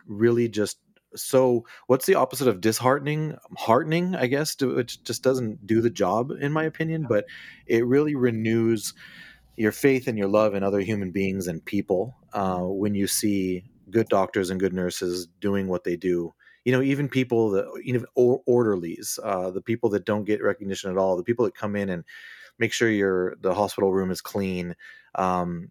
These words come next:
they literally spend their lives taking care of other people, and it's incredible. Nurses are absolute superhumans. You know, we have our superhuman episodes, right?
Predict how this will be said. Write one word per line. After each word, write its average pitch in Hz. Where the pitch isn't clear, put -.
they 117
literally 127
spend 113
their 101
lives 92
taking 101
care 95
of 87
other 85
people, 87
and 87
it's -
incredible. 82
Nurses 123
are 95
absolute 113
superhumans. 90
You 110
know, 101
we 101
have 107
our 104
superhuman 98
episodes, 90
right? 87